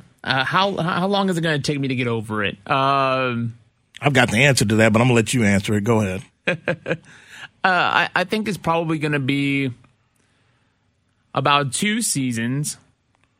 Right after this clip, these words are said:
Speaker 1: I think, and it's really gotta come back to how does he handle the P R situation? Is, is he,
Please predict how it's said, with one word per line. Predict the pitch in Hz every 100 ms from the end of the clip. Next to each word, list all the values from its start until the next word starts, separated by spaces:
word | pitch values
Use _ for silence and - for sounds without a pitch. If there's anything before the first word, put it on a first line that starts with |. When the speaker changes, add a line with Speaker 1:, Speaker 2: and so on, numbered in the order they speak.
| _ -
Speaker 1:
I | 143
think, | 127 143 139 135
and | 139
it's | 135 151
really | 165 160
gotta | 160 151
come | - 147
back | 135 127 117
to | - 135 131
how | - 151 165
does | 147
he | 139
handle | 131 139 127
the | 123
P | - 143
R | 107 110
situation? | - 135 - 71 - - 233 196 _ _ _ _ _ _ -
Is, | 156 165 143
is | - 185 185
he, | - 175 170 160 151 143